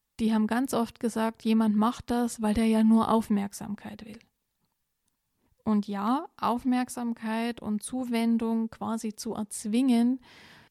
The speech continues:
ist durchaus eine Motivation. Aber Leute, äh, versetzt euch mal rein, wie einsam man sich fühlen muss oder wie viel Verlustangst man haben muss, um, äh, das als Mittel zu wählen,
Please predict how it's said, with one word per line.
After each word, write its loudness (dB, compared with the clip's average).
ist -4
durchaus 0
eine 2
Motivation. -2
Aber -4
Leute, -4
äh, -2
versetzt -8
euch -6
mal -4
rein, -6
wie -2
einsam -2
man 0
sich -8
fühlen 0
muss 0
oder -4
wie -4
viel -8
Verlustangst -4
man 0
haben -2
muss, 0
um, 2
äh, 0
das -2
als -4
Mittel 2
zu -8
wählen, -6